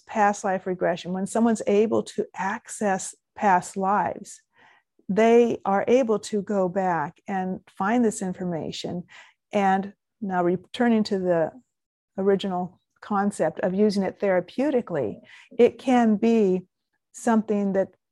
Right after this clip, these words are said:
they've carried over subconsciously deep in, in their, you know, memories, their soul memories, that is affecting their current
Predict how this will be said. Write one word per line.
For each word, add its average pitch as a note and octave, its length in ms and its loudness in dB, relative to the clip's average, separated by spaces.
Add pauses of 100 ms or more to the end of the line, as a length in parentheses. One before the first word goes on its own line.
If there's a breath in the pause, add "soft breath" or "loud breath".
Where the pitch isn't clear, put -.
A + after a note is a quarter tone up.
(640)
they've A#3+ 420 6
carried A#3 540 0
over G#3+ 640 -2 (460)
subconsciously F#3 1300 0
deep A3+ 360 2 (420 soft breath)
in, G3+ 300 0
in G3 260 0
their, F#3+ 460 2 (440)
you - 300 -16
know, - 320 -18
memories, G3+ 920 0
their G3 160 -2
soul G#3 320 2
memories, G3 500 0 (300 loud breath)
that C4+ 120 4
is B3 140 4
affecting F#3 440 -4
their G#2+ 140 -8
current - 360 -6